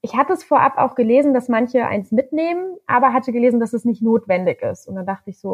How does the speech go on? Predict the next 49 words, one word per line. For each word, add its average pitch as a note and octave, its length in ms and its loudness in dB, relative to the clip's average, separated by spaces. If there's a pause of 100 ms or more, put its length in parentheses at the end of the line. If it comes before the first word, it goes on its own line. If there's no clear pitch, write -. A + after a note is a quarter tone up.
okay. - 440 -4 (520)
Ähm, F#3+ 400 -2
der F#3+ 160 4
eine G#3 200 2
hatte A3 160 -2
geschrieben, A3+ 320 -4
dass G#3+ 120 -8
er G#3 160 -4
seine G#3 200 0
Backpacks G#3 380 -4
immer G3+ 140 -4
runterwirft, C4 1000 0 (480)
aber, G#3+ 540 4
ähm, G#3+ 180 0
ob G#3+ 140 -2
die A3+ 100 -4
immer A3+ 160 2
da A3 160 4
landen, A3+ 400 2
wo A3+ 80 -2
du G#3+ 140 0
sie G#3 180 -2
haben A#3+ 260 0
willst, C4 200 2
ist - 120 -14
dann A3+ 100 -2
natürlich G#3+ 400 -2
auch A#3+ 140 0
die G#3+ 140 -4
Sache. G3+ 400 -4 (460)
Also G#3+ 180 -2
ich A3 140 0
kann's G#3+ 380 -2
empfehlen. F#3+ 680 -4
Jetzt A3 160 -6
im A3 80 -2
Nachhinein G#3+ 400 -2
würde G3+ 120 -6
ich G#3 80 -8
sagen, G3 300 -2
ich F#3+ 120 -14
würde G3+ 180 -10
dafür G3 180 -10
definitiv A3 520 -4
so G3+ 100 -8
ein G3 220 -8
kleines G#3 340 -4
Seil G3 260 -2
einpacken. G3 640 -6